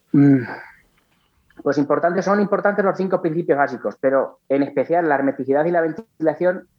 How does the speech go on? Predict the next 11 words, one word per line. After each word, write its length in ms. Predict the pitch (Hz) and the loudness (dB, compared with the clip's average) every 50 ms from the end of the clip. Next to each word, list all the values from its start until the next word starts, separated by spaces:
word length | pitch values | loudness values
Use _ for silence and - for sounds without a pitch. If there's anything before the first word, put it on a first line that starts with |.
| _ _ _ _ _ _ _ _ _ | _ _ _ _ _ _ _ _ _
porque 420 | - 180 196 185 - 208 208 196 190 | 0 0 0 2 0 -2 -2 -2 -4
son 240 | - - 160 160 | -4 -2 0 2
los 100 | 180 170 | 2 2
grandes 280 | 151 165 170 170 165 156 | 0 -2 -2 -2 -2 -2
diferenciadores 920 | 151 147 151 151 147 139 135 - 131 123 147 160 175 190 208 - - _ _ _ | -2 -2 0 0 0 0 0 0 0 2 2 0 0 -2 -6 -12 -20 _ _ _
con 160 | - 139 135 | -4 -2 -2
respecto 640 | 135 131 - - 151 143 - - 165 180 175 - - - | -2 -2 -2 -2 -2 -2 -2 -2 0 0 -2 -2 -4 -2
a 100 | 127 131 | 0 0
la 100 | 127 123 | 0 0
construcción 380 | - 127 - - 120 131 143 - 147 - _ | -2 -6 -6 -6 -4 -4 -2 -2 -4 -4 _
tradicional 580 | - 143 143 143 151 139 143 151 160 180 208 | 0 0 0 0 0 2 2 2 0 0 -4